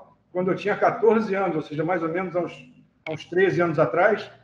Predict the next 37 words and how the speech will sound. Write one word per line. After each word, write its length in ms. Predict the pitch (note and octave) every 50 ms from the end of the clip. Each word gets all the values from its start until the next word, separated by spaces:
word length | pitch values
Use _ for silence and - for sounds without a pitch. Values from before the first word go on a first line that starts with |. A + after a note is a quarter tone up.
| _ _ _ -
Eu 80 | D3 C#3+
tô 100 | - E3+
com 100 | D#3+ D#3+
vinte 200 | D3+ E3+ D#3+ D#3
e 40 | -
sete 300 | - E3 E3 D#3+ E3 D#3+
agora. 560 | D3+ D3 D#3+ F3 G3 F#3+ D#3+ - - - - _ _ _ _ _ _ _ _ - D#3+ -
É, 80 | - D#3
é, 1300 | C#3+ D3 C#3+ C#3+ C#3 C#3 - C#3 C#3 C#3 C#3 C#3 C3+ C3 C3 C3 B2+ B2+ B2 B2 A#2+ A#2 A#2 - C#3+
então, 600 | C#3 - - D4 E3+ F3 F3+ F3+ F3 F3+ F#3+ D3+ - - -
mas 160 | E3 E3+ D#3+
ele 140 | F3+ G3+ F3+
foi 140 | - F3+ F3
muito 200 | F3+ G3+ F#3 G#3
importante 720 | G#3 - - A3+ E3+ D#3 - - G3+ G#3+ G#3 F3+ - - -
pra, 360 | - C#3+ C#3 C3 B2 A2 - - _ _ _ _ _ _ _ _
pra 160 | - D#3+ D#3
minha, 1040 | D3 D3 D#3 E3 E3 D#3+ D#3+ D#3 D3+ D3+ D3 D3 C#3+ C#3+ C#3 C3+ C3+ B2+ C3 C3 B2+ - -
pra, 160 | D#3+ D#3+ D#3+
pra, 220 | - - F3+ F3
pra 220 | E3+ F3+ F#3 F#3+ F#3+
formação 580 | - - G3 G#3 A3+ G3+ - - - G#3 G#3
minha 300 | F#3 G3 G3+ G3+ F#3 E3+
como 260 | - - F3+ E3+ E3
leitor 520 | D#3+ D#3+ D#3+ D#3+ D#3+ - E3+ F3 F#3 F#3+ F#3
e 80 | F#3+
como 520 | F#3+ F#3+ F#3+ F#3+ G3 F#3+ F#3+ F#3+ F#3 F3 -
quem 140 | - F3+ F3+
escreve 520 | F3 - - - E3 D#3+ D#3 D3 C#3+ D3
também, 400 | - - D3+ C3+ B2+ C3 C3+ B2+
né? 140 | C3 C#3 C#3+
A, 60 | C#3
a, 720 | C3+ C3+ C#3 C3+ C3 C3+ C3 C3+ C3 B2+ B2+ B2 A#2+ A#2 - _ _ _ _ _ _ _ _ _ _ _ _ _ -
aquela 280 | C3+ C3 - - D#3+ D3+
densidade 720 | - E3 F3+ F#3 F3 - D#3+ C#3+ D3+ D3+ D#3 D#3 D3+ -
do 60 | -
Floresvaldo. 540 | - D#3+ D#3+ E3 D3 - D#3 D#3+ F3 F#3 G3+